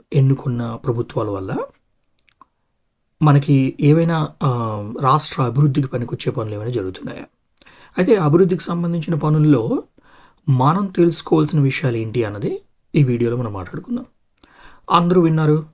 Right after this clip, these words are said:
విశాఖపట్నంలో దాదాపుగా నాలుగు లక్షల కోట్ల ఇన్వెస్ట్‌మెంట్ జరగబోతుంది. ఏంటి ఇన్వెస్ట్‌మెంట్?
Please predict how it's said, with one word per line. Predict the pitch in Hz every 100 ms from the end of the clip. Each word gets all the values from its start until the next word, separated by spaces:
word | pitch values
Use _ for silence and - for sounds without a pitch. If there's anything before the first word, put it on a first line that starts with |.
| -
విశాఖపట్నంలో | 143 - 151 - 139 - - 139 139 160 131 143 - - - _ -
దాదాపుగా | 131 135 139 127 139 165
నాలుగు | 151 117 117 127 131 123
లక్షల | 123 120 - 120
కోట్ల | 110 - 135 160 - 139 110 - _ -
ఇన్వెస్ట్‌మెంట్ | 123 120 117 147 120
జరగబోతుంది. | 107 95 95 95 - - _ _ _ _ _ _ _ _ - _ _ _ _ _ _ _ -
ఏంటి | 156 156 147
ఇన్వెస్ట్‌మెంట్? | 127 123 120 139 113 123 113